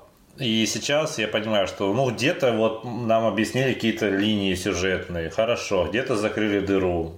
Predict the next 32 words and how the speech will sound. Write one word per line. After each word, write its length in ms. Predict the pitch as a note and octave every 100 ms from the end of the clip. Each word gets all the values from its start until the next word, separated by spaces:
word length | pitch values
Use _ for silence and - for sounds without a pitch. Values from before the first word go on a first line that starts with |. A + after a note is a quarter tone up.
| -
которая 300 | - G2 G2
осталась 440 | F#2 - G2 F2+ F2
в 40 |
книге, 320 | - D#3 D#3+ G#2+
нам 240 | A2+ B2+
её 120 | A2
показ-, 360 | G#2 - G#2 F#2+ A2+ A#2 A2+ G#2+
грубо, 580 | A#2 C#3 D3 G#2+ F#2 F2+
очень 320 | G2 - F#2+
грубо 400 | F#2+ A#2+ A#2 F#2+
так, 200 | F2 F2 E2 F#2+ - - - - - - - -
кулачком 840 | - B2 A#2+ A#2+ - C#3 E3 A#2+
её 440 | G2+ G#2 B2+ A2 G2
заткнули. 760 | G2+ - A#2+ A2 G2 E2+ E2 - - - - - -
Но 460 | D3+ A#2+ G#2+ A2 A#2
при 200 | A2 A#2
этом, 500 | C#3 C#3 G#2 G#2 F#2+ C#3+ C#3+ A#2
э, 180 | G2+ G2
осталась 420 | - - A#2 A2
куча 260 | - G#2+ G#2+
ещё 260 | F#2+ - G2
вопросов. 540 | F#2+ - F#2+ F2 F2 E2+
Но 540 | G2 G#2+ B2 A2+ - - -
факт 280 | - C3 C3
в 40 |
другом, 360 | A#2 A#2+ C#3+ A2+
что 580 | - G#2 F#2+ F#2+ G2 F#2+
насколько 540 | G#2+ A2 - F3 F3+
был 220 | A2+ B2+ A#2
хороший 580 | A#2+ A#2 C3 C#3 A#2
шестой 560 | F#2 - B2 - C#3 G3+
сезон, 540 | G3+ C3 G#2+ G2 E2